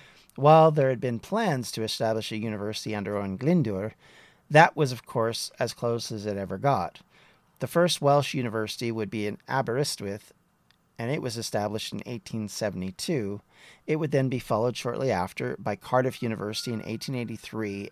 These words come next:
and Bangor University in eighteen eighty-four. As you can see, this is hundreds of years after all of this. As you can imagine, all education was done in English.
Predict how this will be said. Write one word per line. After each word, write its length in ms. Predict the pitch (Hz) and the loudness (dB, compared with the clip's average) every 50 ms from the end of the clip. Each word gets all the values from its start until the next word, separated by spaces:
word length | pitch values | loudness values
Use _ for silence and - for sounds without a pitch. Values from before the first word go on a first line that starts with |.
| - | -8
and 200 | 117 110 104 - | -8 -8 -6 -2
Bangor 320 | - 127 139 139 123 107 104 | 0 2 2 2 0 -2 -4
University 580 | 101 98 98 104 92 92 95 95 - - - 104 | -4 -4 -6 -6 -6 -6 -6 -6 -8 -8 -6 -6
in 80 | 98 - - | -6 -6 -8
eighteen 340 | 101 104 98 - - 104 95 | -8 -10 -10 -8 -8 -6 -6
eighty-four. 720 | 92 90 95 95 - - - 160 156 131 98 82 82 - - - - - - - - - _ _ - | -6 -6 -8 -10 -8 0 2 4 4 4 2 0 -4 -8 -12 -18 -20 -20 -20 -20 -20 -20 _ _ -2
As 280 | 90 92 104 - - | -2 0 0 -2 -2
you 120 | - 104 95 - | -4 -6 -6 -6
can 180 | - 98 92 98 | -4 -4 -4 -2
see, 600 | - - - - 226 220 165 127 117 113 110 113 | -2 -4 -2 -2 0 2 2 2 2 0 0 0
this 260 | - 113 120 - - | -2 -2 -2 -2 -2
is 160 | 123 107 - | -2 -2 -4
hundreds 760 | - - - 165 175 196 180 147 110 113 117 113 104 - - - | -4 -2 0 4 6 6 6 6 4 2 -2 -2 -4 -6 -6 -6
of 200 | 110 104 92 113 | -6 -6 -6 -4
years 500 | 120 143 170 175 147 110 101 95 92 - | -2 0 2 2 2 0 0 -2 -6 -6
after 400 | - 92 92 - - 98 95 92 | -4 -6 -6 -6 -8 -6 -6 -4
all 160 | 82 87 90 | -4 -6 -6
of 120 | 85 82 | -8 -10
this. 280 | 85 80 80 - - - _ _ - - - - - - - _ _ _ | -10 -12 -12 -12 -16 -20 _ _ -20 -20 -20 -20 -20 -20 -20 _ _ _
As 180 | 143 143 143 131 | 2 4 4 4
you 80 | 139 | 0
can 160 | - - 135 120 | -2 -2 0 0
imagine, 540 | 117 131 156 160 156 135 117 120 113 113 | 2 4 6 6 6 4 4 0 -2 -2
all 280 | - - 131 135 151 151 | 0 2 4 6 6 6
education 600 | 143 123 120 - - 117 104 104 98 - 117 110 | 6 4 2 -2 -2 -2 -2 -2 -2 -4 -4 -4
was 140 | 113 107 95 | -4 -4 -4
done 200 | - 98 98 110 | -4 -4 -4 -4
in 140 | 113 127 151 | -2 -2 0
English. 420 | 156 131 101 95 90 - - - | 0 0 0 -2 -4 -6 -10 -10